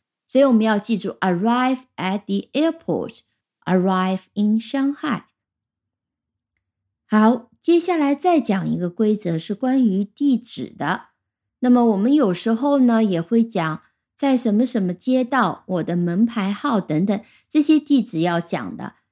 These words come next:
那我们怎么表达呢？在英文里面，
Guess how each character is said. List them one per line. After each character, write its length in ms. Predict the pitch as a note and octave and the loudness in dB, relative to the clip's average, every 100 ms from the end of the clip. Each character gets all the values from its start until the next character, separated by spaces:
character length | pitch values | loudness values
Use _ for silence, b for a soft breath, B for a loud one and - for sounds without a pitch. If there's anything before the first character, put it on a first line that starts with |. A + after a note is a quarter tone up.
| _ | _
那 100 | D#4 | 0
我 120 | D4+ G#3+ | 2 4
们 140 | A3+ | 2
怎 140 | A3+ | 0
么 120 | F#3 A#3 | 0 0
表 280 | A3 D#3 | 0 -2
达 260 | C3 C#3+ C#3 | -8 -16 -8
呢？ 260 | F3 B3+ C#4+ | -4 -4 -4
在 140 | A#3 G#3 | -2 0
英 200 | F#3+ F#3+ | 0 0
文 220 | F3+ F#3 | -2 -4
里 120 | D#3 | -4
面， 320 | D3+ E3+ - | -4 -6 -10